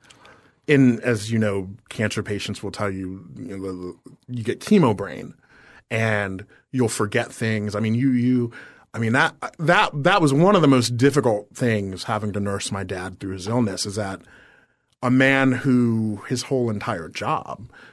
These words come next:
was listening to arguments and listening to details and remembering everything. I mean, he would forget things after a couple minutes.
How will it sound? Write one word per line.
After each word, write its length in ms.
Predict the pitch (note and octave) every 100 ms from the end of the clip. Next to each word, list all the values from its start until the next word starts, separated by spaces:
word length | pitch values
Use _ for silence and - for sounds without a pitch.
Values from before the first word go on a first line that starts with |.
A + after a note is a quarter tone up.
| -
was 220 | G#2 G2+
listening 560 | G#2+ B2 C3+ C#3 A#2+ G#2+
to 100 | A2+
arguments 800 | A2+ B2 A#2+ G#2+ G2 G2+ - - - - -
and 240 | A2 A2+
listening 420 | B2 C#3 C3 A2+ A2
to 100 | G#2+
details 640 | A2+ B2 A#2+ A2+ F#2+ G2
and 100 | G#2
remembering 720 | G#2 G#2+ A#2 C#3+ B2 A2 G#2+
everything. 480 | G#2 A#2+ A#2 G#2 F#2 - - -
I 40 | A2+
mean, 140 | G#2+
he 120 | G#2+
would 180 | B2 A#2
forget 360 | - A2 A#2+ -
things 380 | A#2+ G#2+ G2+ G2+
after 300 | F#2+ - E2+
a 40 |
couple 260 | E2+ F#2+ F2+
minutes. 460 | C3 - - -